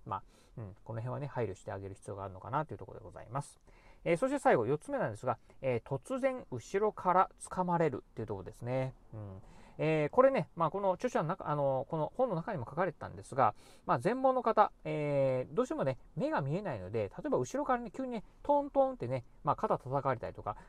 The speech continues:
肩をね、掴まれたりするとですね、ゾクッとびっくりするそうでございます。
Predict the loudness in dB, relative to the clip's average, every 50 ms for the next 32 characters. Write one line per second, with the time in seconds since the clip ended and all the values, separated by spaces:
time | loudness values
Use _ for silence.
0 | -20 -14 -8 -4 0 2 2 2 2 -2 -6 -6 -4 -2 -2 -2 0 0 -4 -4
1 | -4 -6 -10 -8 -10 -10 -10 -8 -10 -10 -8 -6 -2 -2 0 0 -2 -4 -4 -6
2 | -6 -4 -4 -8 -6 -4 -6 -4 -4 -4 -6 -8 -8 -10 -10 -12 -12 -12 -12 -14
3 | -14 -14 -14 -10 -8 -8 -8 -8 -12